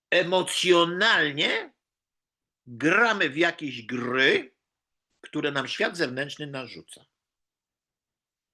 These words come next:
I w tych grach najczęściej przegrywamy. Dlaczego? Dlatego, że osoba, która narzuca taką grę, jest mistrzem w tej grze.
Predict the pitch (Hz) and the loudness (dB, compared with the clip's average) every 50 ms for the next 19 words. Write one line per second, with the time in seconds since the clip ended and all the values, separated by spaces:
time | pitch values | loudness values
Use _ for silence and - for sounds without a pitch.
0 | _ _ _ _ _ _ _ _ _ _ _ _ _ _ _ _ _ _ _ _ | _ _ _ _ _ _ _ _ _ _ _ _ _ _ _ _ _ _ _ _
1 | _ _ _ _ _ _ _ _ _ _ _ _ - - 147 147 - 151 139 120 | _ _ _ _ _ _ _ _ _ _ _ _ -6 -6 -6 -2 -2 -2 -2 0
2 | 117 139 156 185 196 185 180 160 135 - - 135 120 104 - - 160 160 - - | 2 2 2 2 0 0 -2 -2 -2 -2 -2 -4 -4 -4 -6 -8 -8 -8 -6 -4
3 | 330 349 240 247 294 254 139 107 - - - - 269 _ _ _ _ _ _ _ | -6 -4 -4 -4 -4 -4 -4 -4 -6 -10 -12 -14 -14 _ _ _ _ _ _ _
4 | _ _ _ _ _ _ _ _ _ _ _ _ _ _ _ _ _ _ _ _ | _ _ _ _ _ _ _ _ _ _ _ _ _ _ _ _ _ _ _ _
5 | _ _ _ - 117 127 120 - - 110 101 113 151 175 160 120 117 - 127 139 | _ _ _ -4 -2 -2 -2 0 -2 -4 -2 -2 -4 -4 -4 -6 -6 -6 -6 -6
6 | 147 147 135 117 123 123 120 117 - _ _ _ _ _ - - 107 - 165 170 | -4 -6 -4 -2 0 0 0 0 -2 _ _ _ _ _ -12 -10 -4 -2 0 0
7 | 156 127 - - 127 120 117 117 113 110 - - 359 415 - - - 101 87 - | 0 -2 -4 -4 -6 -6 -6 -6 -6 -8 -8 -6 -6 -6 -4 -4 -6 -6 -6 -12
8 | _ _ _ _ _ _ _ _ _ _ _ _ _ _ - - - - 95 95 | _ _ _ _ _ _ _ _ _ _ _ _ _ _ -14 -14 -10 -10 -12 -8
9 | 95 98 92 95 123 185 190 - _ _ _ _ _ _ _ - - - - - | -6 -4 -2 0 -2 -2 -4 -8 _ _ _ _ _ _ _ -20 -20 -20 -20 -20
10 | - - 110 104 - - 147 175 170 - - - - - - - - - - _ | -18 -14 -12 -10 -8 -4 -4 -2 -2 -2 -4 -6 -10 -12 -16 -20 -20 -20 -20 _
11 | - - - - _ | -20 -20 -20 -20 _